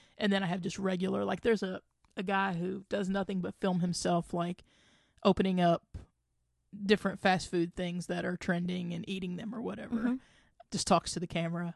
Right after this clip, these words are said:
Speaker 1: like, while he eats and
Speaker 2: It's a
Speaker 1: discusses the
Speaker 2: mukbang.
Speaker 1: food. Yeah, yeah, pretty much.
Speaker 2: Yeah.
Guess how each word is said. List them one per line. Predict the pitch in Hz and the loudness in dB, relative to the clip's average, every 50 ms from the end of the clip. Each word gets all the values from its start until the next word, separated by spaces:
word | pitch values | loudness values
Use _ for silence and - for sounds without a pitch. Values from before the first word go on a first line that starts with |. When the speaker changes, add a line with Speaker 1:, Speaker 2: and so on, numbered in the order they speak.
| - | -8
Speaker 1:
like, | - 185 156 - | -10 -10 -8 -8
while | 185 185 170 | -8 -8 -8
he | - 165 | -8 -8
eats | 160 180 180 - - - - - - _ _ - | -6 -6 -6 -8 -8 -10 -14 -14 -14 _ _ -6
and | 208 180 - 208 - - | -6 -2 -2 -2 0 0
Speaker 2:
It's | 254 220 | 0 0
a | - | 2
Speaker 1:
discusses | 240 247 269 294 - - 226 | 4 4 4 4 4 4 4
the | 208 190 185 196 | 4 4 4 2
Speaker 2:
mukbang. | 202 | 0
Speaker 1:
food. | 196 196 - _ - _ _ _ _ _ _ _ _ _ _ _ _ _ _ _ _ _ | -2 -6 -6 _ -16 _ _ _ _ _ _ _ _ _ _ _ _ _ _ _ _ _
Yeah, | - 285 233 - - _ _ | 6 6 6 4 2 _ _
yeah, | - 269 208 | 4 4 4
pretty | - - 277 240 226 | 4 4 0 0 2
much. | 202 - - - - | 0 -2 -4 -6 -4
Speaker 2:
Yeah. | 190 175 | -4 -4